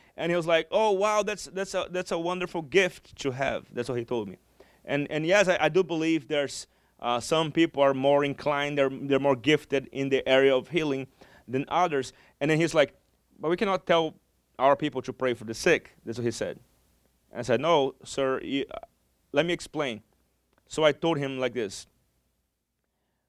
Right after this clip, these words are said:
"How many believe that there are people who are anointed to win souls, to, to throw the net and see lots of salvations, evangelists, you know, like,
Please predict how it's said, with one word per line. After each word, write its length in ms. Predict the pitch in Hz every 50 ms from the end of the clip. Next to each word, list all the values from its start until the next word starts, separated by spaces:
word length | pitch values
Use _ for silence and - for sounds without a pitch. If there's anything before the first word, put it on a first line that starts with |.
| _ _ _
"How 200 | - - 180 202
many 140 | 226 233 226
believe 420 | 202 196 180 180 190 190 170 135
that 320 | 139 147 139 - - - 127
there 100 | 143 147
are 120 | 147 143
people 260 | - - 185 180 156 139
who 60 | 147
are 100 | 147 143
anointed 800 | - 143 147 143 151 165 175 175 165 - - 131 123 123 127 - _ _ _ _ _ _ _ _ _ _ _ _ -
to 180 | - - 151 143
win 240 | 135 143 143 139
souls, 680 | 127 - - 165 147 127 - - - - - - - - _ _ _ _ _ _ _ _ _ _ -
to, 340 | - - 143 143 143 131 - _ _ _ _ _ -
to 260 | - 147 139 127 - _ _ - -
throw 260 | - - 165 190 196
the 80 | 190 185
net 320 | 175 165 160 160 160 -
and 140 | 151 147 -
see 160 | - 156 156
lots 260 | 147 147 156 156 -
of 100 | 151 135
salvations, 720 | - - 151 147 143 131 139 160 151 135 - 123 117 107 120
evangelists, 1000 | 123 117 139 170 180 185 175 143 143 127 110 67 - - - - - - - _ _ _ _ _ _ _ _ _ _ _ -
you 120 | - 135
know, 320 | 131 135 139 139 143 143 143 _ _ _ _ _
like, 320 | - 127 135 135 135 -